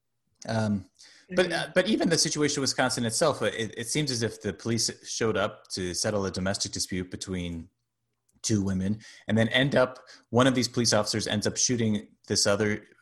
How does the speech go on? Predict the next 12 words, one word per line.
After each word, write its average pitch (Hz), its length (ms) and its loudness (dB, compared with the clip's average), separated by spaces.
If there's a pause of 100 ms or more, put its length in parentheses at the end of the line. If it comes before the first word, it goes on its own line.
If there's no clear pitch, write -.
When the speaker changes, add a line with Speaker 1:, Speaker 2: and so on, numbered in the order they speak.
Speaker 1:
uh, 87 280 -2
gentleman, 104 640 0 (760)
uh, - 40 -6
Speaker 2:
Mm-hmm. 101 280 -2
Speaker 1:
seven 131 420 0
times. 123 580 0 (500)
Uh, 95 120 0
Speaker 2:
Oh, 90 140 2
in - 80 -2
the 190 40 -2
back. 190 100 -14 (720)
Speaker 1:
yeah, 92 260 -2